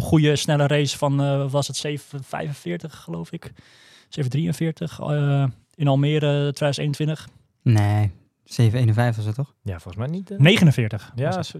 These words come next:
Speaker 3: ja.
Speaker 1: Negenenveertig. Eh, dat is maar anderhalf jaar geleden. Het kan niet dat
Speaker 3: Ja.
Speaker 1: je anderhalf jaar later,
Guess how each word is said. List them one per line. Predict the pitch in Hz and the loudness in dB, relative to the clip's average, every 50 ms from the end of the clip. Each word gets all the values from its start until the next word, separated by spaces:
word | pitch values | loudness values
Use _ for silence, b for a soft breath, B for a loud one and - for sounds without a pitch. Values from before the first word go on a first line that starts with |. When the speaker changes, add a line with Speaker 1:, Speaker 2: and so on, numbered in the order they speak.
| 156 156 | -10 -6
Speaker 3:
ja. | 123 110 - | -4 -2 0
Speaker 1:
Negenenveertig. | 139 160 160 139 123 107 120 - - _ _ _ _ b b b b b b b b b b b b b b _ | 2 2 0 0 -2 -6 -8 -10 -14 _ _ _ _ b b b b b b b b b b b b b b _
Eh, | - - 147 143 143 135 139 135 | 2 4 6 6 6 4 4 2
dat | 156 147 170 160 - | 2 2 2 2 2
is | - 208 185 147 | 2 4 8 8
maar | 156 160 185 202 196 | 8 8 8 6 4
anderhalf | 147 160 156 151 170 123 | 4 4 4 4 4 4
jaar | 143 135 120 | 4 2 2
geleden. | - 170 196 208 160 | 0 0 0 0 0
Het | 135 - | 0 0
kan | - 156 147 | 0 0 0
niet | 160 175 151 135 | 0 0 0 0
dat | 143 127 | 0 0
Speaker 3:
Ja. | 117 | 2
Speaker 1:
je | 117 | 2
anderhalf | 127 135 139 143 139 123 | 2 4 4 4 4 4
jaar | 127 139 139 139 | 2 2 2 2
later, | 143 151 156 151 147 131 135 139 | 2 0 -2 -2 -2 -2 -2 -4